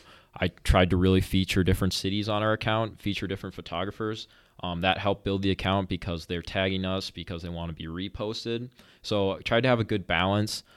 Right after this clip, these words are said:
of the lifestyle of our brand with featuring other accounts to get these reposts.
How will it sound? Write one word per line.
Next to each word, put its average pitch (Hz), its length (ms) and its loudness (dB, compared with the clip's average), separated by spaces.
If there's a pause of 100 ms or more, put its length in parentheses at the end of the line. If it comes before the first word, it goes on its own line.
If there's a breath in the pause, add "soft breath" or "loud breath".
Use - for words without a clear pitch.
(160 soft breath)
of 87 360 0 (200 soft breath)
the 92 80 -2
lifestyle 101 640 4
of 110 140 0
our 113 160 2
brand 98 640 0
with 98 400 -4
featuring 92 760 -2
other 98 260 2
accounts 90 480 -4
to 87 60 -10
get 87 200 -6
these 87 180 -6
reposts. 85 640 -6